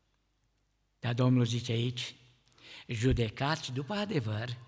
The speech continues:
dar în vederea păcii.”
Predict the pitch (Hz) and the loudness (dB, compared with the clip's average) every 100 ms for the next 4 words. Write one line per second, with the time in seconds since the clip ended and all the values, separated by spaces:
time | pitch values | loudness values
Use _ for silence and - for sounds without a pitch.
0 | - - - 127 127 120 113 107 101 120 | -20 -20 -4 2 4 4 0 -2 -4 -2
1 | 147 147 151 147 139 - - _ _ _ | 0 0 0 -2 -4 -10 -20 _ _ _
2 | _ _ _ 104 92 - - - | _ _ _ -8 -8 -8 -14 -14